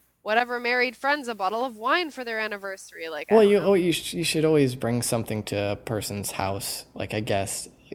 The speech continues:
Speaker 2: you know, like a house party. It's always
Speaker 1: Well,
Speaker 2: the
Speaker 1: yeah.
Speaker 2: proper thing to do.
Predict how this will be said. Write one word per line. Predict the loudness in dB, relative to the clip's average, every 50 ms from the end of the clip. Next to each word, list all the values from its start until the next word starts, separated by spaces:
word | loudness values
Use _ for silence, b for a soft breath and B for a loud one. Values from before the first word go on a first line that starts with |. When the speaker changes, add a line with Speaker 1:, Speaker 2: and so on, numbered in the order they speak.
| -8 -6
Speaker 2:
you | -4 -4
know, | -2
like | -4 -4 -4
a | -6 -6
house | -4 -4 -4 -6 -6
party. | -8 -10 -8 -8 -6 -8
It's | -6 -6
always | -4 -4 -4 -4 -4 -6 -10 -12 _ _ _ _ _
Speaker 1:
Well, | -6 -6 -4 -6 -6 _
Speaker 2:
the | -2 2
Speaker 1:
yeah. | 4 4 6
Speaker 2:
proper | 6 4 2 0 -2
thing | -4 -2 -2 -2
to | -2 -2
do. | -2 -2